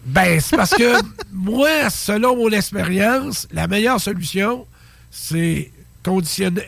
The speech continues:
Speaker 1: fouler l'essence, conditionner l'essence, puis avoir un entrepôt ou une place que c'est le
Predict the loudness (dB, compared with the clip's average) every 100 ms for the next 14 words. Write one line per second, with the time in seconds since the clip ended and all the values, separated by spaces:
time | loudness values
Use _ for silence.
0 | -12 -14 -6 0 4 4 2 2 -2 -2
1 | -6 -14 -18 -20 -20 -20 -20 -10 -2 0
2 | 0 -2 -2 0 2 2 0 0 -2 -4
3 | -12 -18 -20 -20 -20 -20 -6 -2 -2 -4
4 | -16 _ -20 _ 2 4 4 4 4 0
5 | 0 2 2 2 0 0 -2 0 -2 -2
6 | -6 -12 -4 -4 -2 0 2 2 -2 -12
7 | -6 -6 -4 -4 -2 0 -2